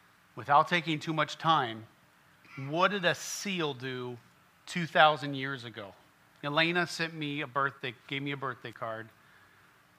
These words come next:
this month, and on the back of it, she had a wax seal that she has a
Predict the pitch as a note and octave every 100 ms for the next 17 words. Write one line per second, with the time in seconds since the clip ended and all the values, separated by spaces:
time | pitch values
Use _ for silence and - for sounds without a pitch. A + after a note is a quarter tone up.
0 | _ _ - C3 C3 - B2 A#2+ A2 _
1 | _ _ _ _ B2+ C3 C#3+ C3+ C#3 D3
2 | D3+ C3+ A#2+ A#2 - - D3 C3+ C3 B2+
3 | A#2+ A2+ A2+ A#2+ B2+ C#3+ - - - -
4 | - - D3 C3+ A2+ G2+ - - A#2+ -
5 | D3 C#3 C3+ - - - - C#3+ C3+ A#2+